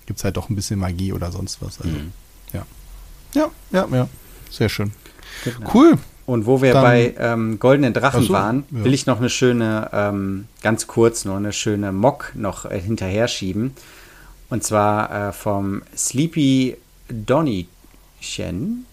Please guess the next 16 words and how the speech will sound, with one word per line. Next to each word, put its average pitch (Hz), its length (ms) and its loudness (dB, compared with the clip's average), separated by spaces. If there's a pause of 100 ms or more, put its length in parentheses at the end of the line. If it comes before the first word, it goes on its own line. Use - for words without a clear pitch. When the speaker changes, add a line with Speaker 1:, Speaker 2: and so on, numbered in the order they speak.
(280)
Speaker 2:
sag 90 240 -6
ich 90 140 -10
mal. 135 320 -6 (180)
Äh, 110 220 0 (200)
<laughs> - 960 -4
ähm, 117 580 2 (840)
jetzt 123 380 0
ein, 117 220 2
äh, 104 220 -2
chinesischer 117 580 2
Drache, 92 480 0
weil 98 160 0
ja 98 100 0
jetzt 95 280 -4
Neujahrs-, 131 720 0
äh, 120 420 -2